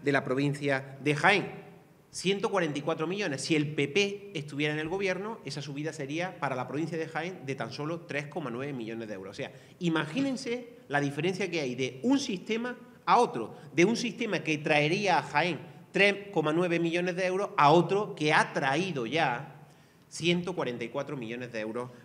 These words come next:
para nuestra provincia. Por tanto, una medida que es importantísima, que tiene la máxima legitimidad, que se ha hecho en el marco de Toledo, que hemos tenido muchas presiones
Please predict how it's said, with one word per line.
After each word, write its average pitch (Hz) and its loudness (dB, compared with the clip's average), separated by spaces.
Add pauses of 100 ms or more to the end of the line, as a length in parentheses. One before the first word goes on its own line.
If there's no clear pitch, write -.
para 131 2
nuestra 123 -6
provincia. 101 -8
Por 143 -2
tanto, 180 2
una 170 6
medida 165 2
que 156 0
es 170 -4
importantísima, 135 -4
que 123 -8
tiene 147 -2
la 127 0
máxima 135 -6
legitimidad, 117 -4
que 143 -2
se 156 2
ha 180 6
hecho 175 0
en 151 0
el 139 0
marco 143 0
de 120 -6
Toledo, 180 -2 (260)
que 180 6
hemos 233 4
tenido 202 2
muchas 190 4
presiones 165 0